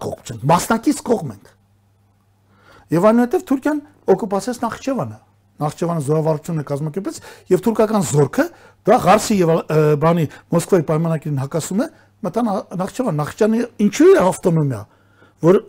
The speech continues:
որովհետև այնտեղ ի սկզբանե կային հայեր և ադրբեջանցիներ, դրա համար ավտոնոմիա էր,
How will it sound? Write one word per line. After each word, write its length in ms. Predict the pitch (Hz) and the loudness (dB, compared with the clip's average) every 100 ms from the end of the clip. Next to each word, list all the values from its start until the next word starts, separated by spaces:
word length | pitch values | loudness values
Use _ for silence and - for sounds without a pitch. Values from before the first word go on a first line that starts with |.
| 175 | 4
որովհետև 400 | 220 240 339 339 233 | 4 4 0 0 0
այնտեղ 300 | 233 302 - | 0 -2 -4
ի 140 | 202 | -6
սկզբանե 440 | - 196 170 226 294 | -4 -4 0 -2 -2
կային 240 | 214 220 165 | -2 -2 0
հայեր 180 | 208 285 | -2 -2
և 140 | 285 254 | -4 -4
ադրբեջանցիներ, 680 | 226 220 247 294 240 247 165 143 | -4 -4 -6 -6 -6 -6 -6 -4
դրա 100 | 196 | -4
համար 140 | 254 233 | -4 -6
ավտոնոմիա 440 | - 254 262 262 | -6 -4 -4 -4
էր, 100 | 113 | -8